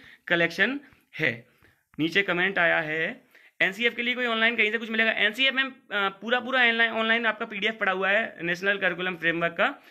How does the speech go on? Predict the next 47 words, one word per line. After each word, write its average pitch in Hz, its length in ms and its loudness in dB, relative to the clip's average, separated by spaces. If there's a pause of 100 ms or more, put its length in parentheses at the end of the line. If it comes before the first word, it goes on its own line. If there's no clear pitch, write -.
(200)
आप 175 100 0
देख 180 220 0
लीजिए, 208 380 -2 (480)
और 165 160 4
बाकी 190 240 0
उसमें 226 180 -4
से 233 60 -6
बुलेट 214 260 -2
पॉइंट्स 220 220 0
पढ़ 175 140 0
लीजिएगा। 190 420 -2 (1040)
और, 147 400 4
अ, 147 600 -2 (680)
ठीक 220 260 -2
है, 262 60 2
आप 214 180 -2
लोग 226 140 -6
दीजिए 214 240 -4
अच्छे 240 200 -4
से। 262 180 -2
मैथ 185 340 0
के 269 60 -2
लिए 262 120 2
क्या 220 140 2
स्टडी 185 260 -4
करना 156 220 -4
है 151 60 -2
आराधना 143 360 -2
जी? 131 160 -8
मैथ 185 180 0
के 240 140 -6
लिए 269 140 0
तो 262 80 0
आप 254 80 -4
simply 226 240 -6
एट 226 240 0
तक 220 100 -4
की 233 80 -10
बुक्स 208 220 -8
आपको 208 220 0
अगर 208 140 -4
मिल 180 160 -6
जाए 196 120 0
तो 180 300 -6
स्टडी 175 240 -4
कर 185 120 -2
लीजिए, 202 260 -4